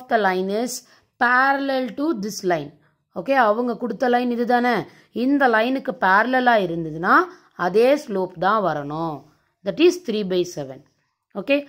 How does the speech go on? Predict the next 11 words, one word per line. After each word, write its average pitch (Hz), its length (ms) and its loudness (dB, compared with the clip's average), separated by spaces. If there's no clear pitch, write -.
first 311 260 2
point 185 340 -2
is 254 120 -6
over. 160 280 0
இப்போ 311 140 0
பர்பண்டிகுலராக 254 1040 2
இருந்தா 202 280 0
என்ன 202 240 -6
பண்ணணும்? 170 440 -4
சேம் 262 340 4
ஃபார்முலா, 220 500 2